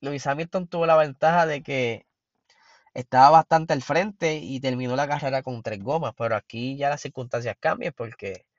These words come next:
una goma explotada es un accidente, seguro, porque por lo que vimos estaban explotando en la recta principal. Pirelli dice a esta hora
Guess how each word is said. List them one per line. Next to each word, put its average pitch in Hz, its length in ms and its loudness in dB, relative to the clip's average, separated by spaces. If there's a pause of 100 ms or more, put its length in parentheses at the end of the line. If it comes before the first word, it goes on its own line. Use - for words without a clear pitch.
(720)
una 113 320 -8
goma 143 300 0
explotada 160 600 2
es 175 160 4
un 165 120 -2
accidente, 151 760 -6 (160)
seguro, 147 600 -4
porque 123 280 -4
por 123 160 -4
lo 113 120 -4
que 113 100 -2
vimos 170 360 -4
estaban 151 320 -4
explotando 170 720 -4 (480)
en 131 160 2
la 117 100 4
recta 135 320 -2
principal. 131 640 2 (600)
Pirelli 151 420 6
dice 156 480 -4 (1400)
a 113 120 -4
esta 143 320 2
hora 139 420 4